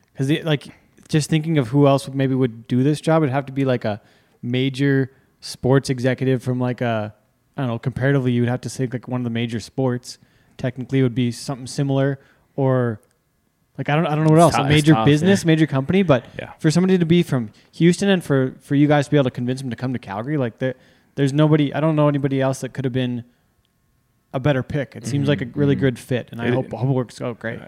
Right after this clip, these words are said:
Speaker 3: I, I'm happy to hear that. I, I think it's gonna be a great fit as well. And, you know, the, the Stampede has only gone out, uh, for a new C E O outside the, uh, organization th-, three times.
Speaker 1: Really? And the,
Speaker 3: So
Speaker 1: and there's been a lot of different C E Os too.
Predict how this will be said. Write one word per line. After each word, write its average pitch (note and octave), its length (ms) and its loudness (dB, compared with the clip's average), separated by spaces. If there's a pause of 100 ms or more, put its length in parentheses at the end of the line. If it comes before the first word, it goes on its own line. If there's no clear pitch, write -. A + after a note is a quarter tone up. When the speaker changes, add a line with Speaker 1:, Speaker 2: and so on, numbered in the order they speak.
Speaker 3:
I, G2 180 -10
I'm F#2 220 -8
happy F#2+ 360 0
to F#2 80 -6
hear E2+ 180 -6
that. E2 220 -6
I, F2+ 240 -6
I G2 40 -6
think F2+ 240 -14
it's E2+ 140 -16
gonna D#2+ 160 -16
be D#2 100 -14
a D2+ 60 -14
great D#2+ 260 -10
fit E2 280 -12
as D#2+ 180 -14
well. E2 300 -10
And, D#2+ 160 -10 (460)
you F2+ 60 -12
know, E2+ 160 -4
the, D#2 360 -10
the F#2+ 100 -12
Stampede G#2 440 -4
has F2 140 -4
only F2+ 360 -4 (220)
gone F2 260 -6
out, F2 340 -8 (140)
uh, E2+ 340 -14
for E2 400 -10
a F2 180 -14
new E2 220 -10
C D#2+ 400 -12
E D#2+ 60 -6
O D#2 300 -8
outside F2 500 -10
the, E2 100 -8
uh, E2 180 -14 (240)
organization F2 680 -6
th-, - 120 -16 (280)
three G#2+ 240 0
times. D#2 540 -8 (260)
Speaker 1:
Really? C#3 400 0
And C#3 100 -4
the, C#3+ 120 0
Speaker 3:
So E2 100 -4
Speaker 1:
and C#3+ 120 -2
there's C#3 140 0
been C#3 160 -2
a C3 80 -2
lot B2+ 160 0
of B2 80 -2
different A#2+ 240 -8
C B2+ 280 -8
E A2+ 40 -2
Os A#2+ 240 -2
too. A#2 260 -6